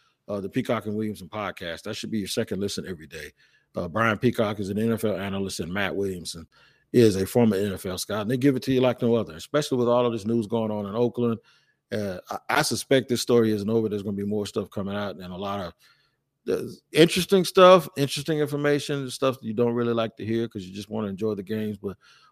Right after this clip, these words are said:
unfortunately, people are people, and people do things sometimes that need to be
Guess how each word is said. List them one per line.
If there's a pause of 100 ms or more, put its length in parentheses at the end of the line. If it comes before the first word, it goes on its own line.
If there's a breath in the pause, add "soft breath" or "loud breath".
unfortunately, (220)
people
are
people,
and
people
do
things
sometimes
that
need
to
be